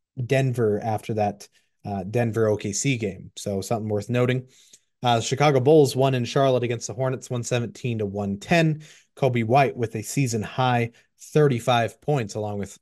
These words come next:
seven boards, nine assists. He has just been stellar this year for the Chicago Bulls. Uh, the Orlando Magic won in San Antonio against the Spurs, one oh eight to ninety-eight.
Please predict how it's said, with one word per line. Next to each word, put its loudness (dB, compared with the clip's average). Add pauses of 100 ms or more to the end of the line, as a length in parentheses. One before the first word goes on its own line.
seven 0
boards, 0 (360)
nine 0
assists. -2
He -2
has -2
just -10
been -6
stellar 2
this -6
year -2 (360)
for 0
the 0
Chicago -2
Bulls. 2 (580)
Uh, -2
the -2
Orlando 2
Magic 0
won 0
in -2
San 2
Antonio -2
against -6
the -10
Spurs, 0
one 0
oh 0
eight -2
to -6
ninety-eight. -2